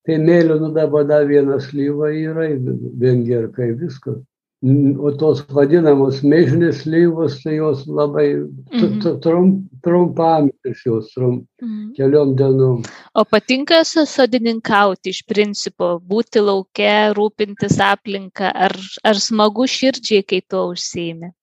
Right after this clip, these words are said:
Speaker 1: Nu, tai kai, kai čia pa-, pagrindinis dabar užsiėmimas, jau nueini, va, jau tuoj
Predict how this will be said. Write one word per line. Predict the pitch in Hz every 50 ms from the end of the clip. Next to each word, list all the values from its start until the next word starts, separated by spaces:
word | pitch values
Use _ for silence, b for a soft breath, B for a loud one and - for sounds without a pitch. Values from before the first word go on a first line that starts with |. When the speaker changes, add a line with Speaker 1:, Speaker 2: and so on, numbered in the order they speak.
| _ _ _ _ _ _ _ _ - -
Speaker 1:
Nu, | 156 160 165 160
tai | 131 175 170 165 156 151 135 -
kai, | - 185 165
kai | - - 180 170
čia | - - 170 160 147 127 131 - 131
pa-, | 131 - 143
pagrindinis | 131 - 165 151 143 151 156 160 156 156 165 196 196 170 165 147 139 139
dabar | 165 160 156 165 185 175
užsiėmimas, | 147 143 139 135 - - 156 147 156 165 190 214 233 220 196 170 151 131 127 -
jau | 147 143 143 143
nueini, | 143 143 147 143 143 147 151 165 190 185
va, | 160 156 156
jau | 156 151 143
tuoj | - 143 165 160 156 151